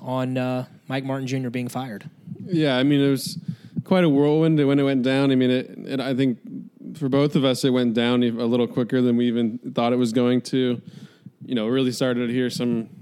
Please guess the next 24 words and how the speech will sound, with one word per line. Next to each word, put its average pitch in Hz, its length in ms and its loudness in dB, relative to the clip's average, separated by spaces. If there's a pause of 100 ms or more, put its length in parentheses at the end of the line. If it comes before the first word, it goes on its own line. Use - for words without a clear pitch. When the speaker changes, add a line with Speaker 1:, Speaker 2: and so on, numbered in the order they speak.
(160)
Speaker 2:
real 127 260 0
things 127 400 0
Thursday 127 360 0
night 123 340 0
and, 110 300 -4 (680)
you - 60 -6
know, 113 140 -2
Friday 123 360 0
morning. 123 460 0
And, 110 280 -4 (300)
um, 107 520 -6 (380)
but, 120 180 -4
I 117 80 -4
mean, 123 140 0
it 143 100 0
just, - 440 -6 (220)
the 131 100 -6
second 139 320 -2
it 127 80 -2
happened, 139 420 0
it 131 80 0
was 123 200 -2
almost 127 460 -2
like, 113 260 -4